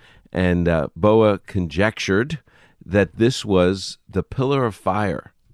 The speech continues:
that led Israel in the wilderness, the Shekinah glory of God that led the wise men to Bethlehem, uh,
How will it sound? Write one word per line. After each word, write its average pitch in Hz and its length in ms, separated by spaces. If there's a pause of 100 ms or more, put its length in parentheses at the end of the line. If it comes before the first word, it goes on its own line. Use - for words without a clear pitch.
that 90 200
led 98 380
Israel 90 360
in 85 100
the 80 60
wilderness, 78 440
the 73 80
Shekinah 107 420
glory 90 340
of 80 140
God 76 340 (320)
that 87 220
led 92 320
the 87 100
wise 82 480
men 71 300 (380)
to - 120
Bethlehem, 69 540 (340)
uh, 73 140